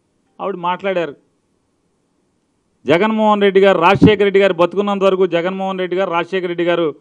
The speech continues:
మంచివాళ్ళు. రాజశేఖర రెడ్డి గారు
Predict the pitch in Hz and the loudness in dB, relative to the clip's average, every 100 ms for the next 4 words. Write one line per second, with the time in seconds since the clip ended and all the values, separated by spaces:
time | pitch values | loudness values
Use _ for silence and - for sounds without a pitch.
0 | _ _ _ _ _ _ _ _ _ _ | _ _ _ _ _ _ _ _ _ _
1 | _ _ _ - 127 165 202 196 196 226 | _ _ _ -6 -4 0 4 6 6 4
2 | 269 - _ _ _ - 156 202 233 220 | 0 -12 _ _ _ -4 0 4 4 4
3 | 214 208 202 | 4 2 2